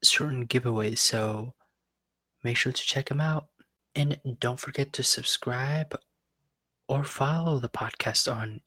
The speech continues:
either Apple iTunes or Google Play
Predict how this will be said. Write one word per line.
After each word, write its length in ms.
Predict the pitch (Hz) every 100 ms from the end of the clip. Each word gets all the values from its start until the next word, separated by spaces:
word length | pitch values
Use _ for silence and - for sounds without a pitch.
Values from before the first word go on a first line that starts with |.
| _ _ -
either 380 | 117 110 107 - _ _ -
Apple 300 | 113 - 110
iTunes 760 | 110 113 - - 170 160 - - - - - - -
or 200 | 123 110
Google 300 | - - 110
Play 520 | - - 127 139